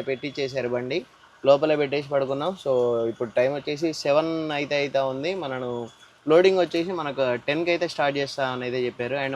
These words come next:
మన లోడింగ్ ఎక్కడికి అనేది అయితే చెప్పలేదు కదా. So ఈసారి మనం లోడ్ రూట్ అయితే మార్చేసాము. ఢిల్లీ, ఢిల్లీ అంటే ఢిల్లీ వెళ్ళాము, దాని అవుట్‌స్కర్ట్స్‌లో బీవాడి ఊరు పేరు. ఆ, ఇది వచ్చేసి రాజస్థాన్ స్టేట్‌లోనే అయితే ఉంటదన్నమాట.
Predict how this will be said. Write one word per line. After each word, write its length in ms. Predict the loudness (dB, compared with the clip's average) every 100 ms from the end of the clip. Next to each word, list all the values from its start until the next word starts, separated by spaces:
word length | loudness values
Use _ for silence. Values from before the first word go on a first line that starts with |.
| -4
మన 120 | -2 2
లోడింగ్ 340 | 2 0 2 4 4 2 0 -2
ఎక్కడికి 360 | 0 2 2 2 2 0
అనేది 240 | 0 -2
అయితే 120 | -2 -2
చెప్పలేదు 320 | -4 -4 -4 -2
కదా. 120 | -4 4
So 60 | 4
ఈసారి 220 | 6 6 4
మనం 260 | 2 0 2
లోడ్ 200 | 2 4 2 2
రూట్ 200 | 2 2
అయితే 160 | 0 0 0
మార్చేసాము. 600 | 0 -2 -2 -2 -2 -6 -14 _ -20 -14 -2 0
ఢిల్లీ, 420 | 2 4 6 8 8 6 2 -4 -2
ఢిల్లీ 240 | 4 6 4
అంటే 160 | 2 -4 -2
ఢిల్లీ 220 | 0 4 4
వెళ్ళాము, 280 | 4 0 0 0
దాని 140 | 0
అవుట్‌స్కర్ట్స్‌లో 560 | -2 -2 -4 -4 -2 -2 -2 -12 _ -16 -4
బీవాడి 500 | 2 6 6 4 0 -2 -6
ఊరు 120 | 0
పేరు. 200 | 0 0 -4 -10 _ _ -4 2
ఆ, 60 | 4
ఇది 100 | 4 0
వచ్చేసి 280 | 0 -2 0
రాజస్థాన్ 460 | 0 0 -4 -6 -6
స్టేట్‌లోనే 400 | -4 -2 -2 -4 -4
అయితే 120 | -4 -4
ఉంటదన్నమాట. 440 | -6 -6 -6 -6